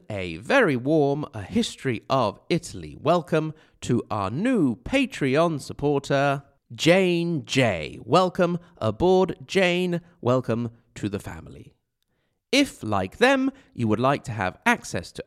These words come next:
extra content with new episodes coming out in the next few days, you can go to patreon dot com forward slash a history of Italy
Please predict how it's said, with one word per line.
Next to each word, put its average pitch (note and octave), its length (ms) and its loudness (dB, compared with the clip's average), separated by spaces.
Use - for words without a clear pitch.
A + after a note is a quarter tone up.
extra - 320 -2
content C3+ 500 0
with G2+ 200 -4
new E3+ 260 -2
episodes C3 500 -2
coming G3 300 -2
out A2+ 300 -2
in A2+ 140 -2
the G2+ 60 -2
next F#3 300 -2
few C#3 300 2
days, G2+ 480 0
you B3+ 260 4
can D3 500 0
go B3 280 4
to G#2 380 -2
patreon G#2+ 640 -2
dot - 200 -4
com C#3+ 340 0
forward C3 340 2
slash F#2+ 340 -2
a E3+ 80 2
history G3 320 2
of F#2+ 80 0
Italy B2 380 -2